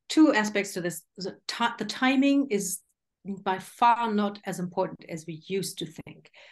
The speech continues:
There was this idea that, you know, in thirty minutes after the workouts, you have to get your protein in because that's when muscle protein synthesis is at, at its highest and stuff. Um, that has been sort of, uh, mitigated a little bit. It's not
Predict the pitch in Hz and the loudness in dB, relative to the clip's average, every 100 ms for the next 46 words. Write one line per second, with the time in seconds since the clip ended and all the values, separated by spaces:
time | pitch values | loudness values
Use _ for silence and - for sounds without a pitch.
0 | _ - 196 208 208 - _ _ 202 202 | _ -2 0 2 0 -6 _ _ -4 0
1 | 196 190 202 196 185 175 - - 180 160 | 0 2 0 0 0 -2 -6 -8 -6 -6
2 | - 180 - - 262 277 226 220 208 190 | -10 -14 -16 2 2 4 2 0 0 -4
3 | 190 180 185 180 165 165 180 180 180 165 | -2 -2 -2 -2 -4 -4 -6 -6 -8 -10
4 | 170 185 175 180 170 165 160 160 156 165 | -8 -6 -4 -6 -8 -8 -10 -10 -8 -8
5 | - 175 165 170 - 165 165 165 160 - | -6 -8 -6 -8 -8 -8 -8 -10 -18 -16
6 | - 160 160 156 156 196 180 - - 156 | -8 -6 -4 -4 -2 -4 -4 -10 -16 -12
7 | 165 143 - 165 156 156 202 185 - 160 | -10 -10 -10 -6 -6 0 0 0 -2 -10
8 | 156 175 170 - - - - 196 180 180 | -10 -10 -12 -16 -20 -20 -8 -4 -2 -2
9 | 185 - 202 202 202 - _ 180 180 175 | 0 0 0 0 -2 -8 _ -4 -2 -4
10 | 180 160 156 _ _ - 165 160 180 190 | -6 -8 -14 _ _ -14 -6 -4 -2 -4
11 | 190 170 170 165 160 147 180 - 220 214 | -4 -4 -4 -6 -6 -6 -8 -2 -2 -4